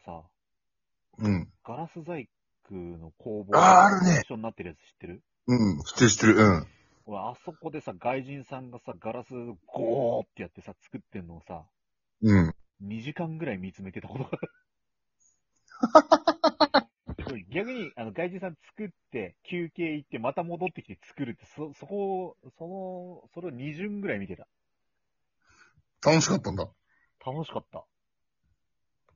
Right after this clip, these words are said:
Speaker 1: なんかただのさ、
Speaker 2: うん。
Speaker 1: だってガラスの棒がさ、
Speaker 2: うん。
Speaker 1: いろんなものに変わるんだぜ。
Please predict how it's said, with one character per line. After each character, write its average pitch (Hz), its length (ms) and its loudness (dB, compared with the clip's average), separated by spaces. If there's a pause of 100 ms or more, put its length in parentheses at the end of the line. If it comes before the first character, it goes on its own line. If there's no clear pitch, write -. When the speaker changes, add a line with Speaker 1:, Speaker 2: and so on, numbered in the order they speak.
(1300)
Speaker 1:
な 156 60 -14
ん 139 80 -10
か - 0 -
た 254 140 -2
だ - 120 -2
の 90 80 2
さ、 101 160 6
Speaker 2:
う 104 40 6
ん。 104 40 8
Speaker 1:
だ 101 60 6
っ - 40 4
て 95 100 4
ガ 117 160 -4
ラ 165 80 -4
ス 180 120 -14
の 175 140 -8
棒 156 220 -10
が 143 100 -8
さ、 101 280 -10 (720)
Speaker 2:
う 110 120 4
ん。 85 320 4
Speaker 1:
い 123 60 -12
ろ 156 140 -6
ん 175 80 -8
な 175 80 -8
も 170 120 -10
の 170 100 -10
に 202 140 -12
変 101 120 -10
わ 101 80 -8
る 104 80 -12
ん 90 40 -16
だ 78 80 -20
ぜ。 76 60 -20